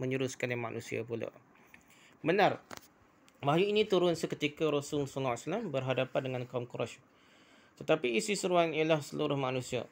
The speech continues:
sebab dialah yang berakal dan boleh berfikir di antara segala makhluk yang ada di dalam muka bumi ini.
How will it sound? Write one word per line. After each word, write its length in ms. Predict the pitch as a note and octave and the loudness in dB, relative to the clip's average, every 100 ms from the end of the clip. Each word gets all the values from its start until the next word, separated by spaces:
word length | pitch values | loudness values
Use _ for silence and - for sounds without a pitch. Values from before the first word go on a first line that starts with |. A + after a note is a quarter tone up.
| - | -16
sebab 400 | - B2 C3+ D3+ | -12 -4 -2 -2
dialah 400 | B2 C#3 C#3 C3+ | 0 0 2 0
yang 200 | B2+ B2+ | 0 -2
berakal 600 | B2 B2+ B2+ - D3 D3+ | 0 -2 -2 2 4 4
dan 240 | C#3 B2+ B2 | 2 -2 -2
boleh 160 | B2+ | -4
berfikir 520 | A#2 A#2+ B2+ - D3 | -4 -4 -6 -4 -6
di 80 | C3+ A#2 | -4 -6
antara 320 | B2 B2+ B2 | -6 -6 -6
segala 400 | - B2 B2+ A#2+ | -6 -4 -2 -2
makhluk 400 | A#2 - D#3 - | -6 -6 -8 -6
yang 200 | A#2+ A#2 | -6 -6
ada 240 | A#2 C#3 B2+ | -4 -4 -4
di 80 | |
dalam 320 | A2+ A2+ A#2 A#2 | -6 -4 -4 -6
muka 240 | A2 B2 | -8 -6
bumi 240 | A#2 A2 | -6 -6
ini. 200 | A2 A2 | -8 -10